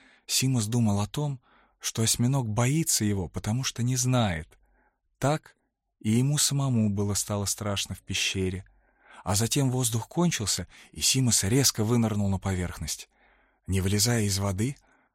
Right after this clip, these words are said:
он посмотрел на Ундину и Виолетту. Они собирали цветы. Что там ему прошептала Ундина, пока они были в пещере?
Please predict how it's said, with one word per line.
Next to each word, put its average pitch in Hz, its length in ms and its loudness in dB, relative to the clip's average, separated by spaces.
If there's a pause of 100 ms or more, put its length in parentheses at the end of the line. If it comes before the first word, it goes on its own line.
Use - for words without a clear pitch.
(160)
он 95 160 -2
посмотрел 110 640 -2
на 110 140 2
Ундину 104 440 0
и 113 160 -8
Виолетту. 107 720 -4 (260)
Они 104 220 2
собирали 104 420 0
цветы. 92 560 -4 (800)
Что - 380 0
там 123 200 -2
ему 123 240 0
прошептала 117 640 -2
Ундина, 113 480 4
пока 107 280 -4
они 110 160 2
были 107 220 0
в 101 100 -8
пещере? 104 640 0